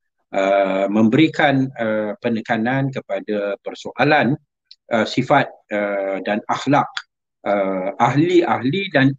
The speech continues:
eh, parti itu sendiri, ya. Eh, di mana ianya memberikan tekanan kepada persoalan,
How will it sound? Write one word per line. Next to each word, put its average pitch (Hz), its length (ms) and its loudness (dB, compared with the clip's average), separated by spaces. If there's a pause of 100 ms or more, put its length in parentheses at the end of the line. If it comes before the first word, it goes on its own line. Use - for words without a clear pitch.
(140)
eh, 127 180 2
parti 151 380 -2
itu 117 80 -4
sendiri, 101 400 -6
ya. 123 160 -10 (400)
Eh, 110 100 0
di 117 140 2
mana 135 160 4
ianya 127 400 6
memberikan 117 560 4
tekanan 110 500 0
kepada 101 300 -8
persoalan, 107 720 0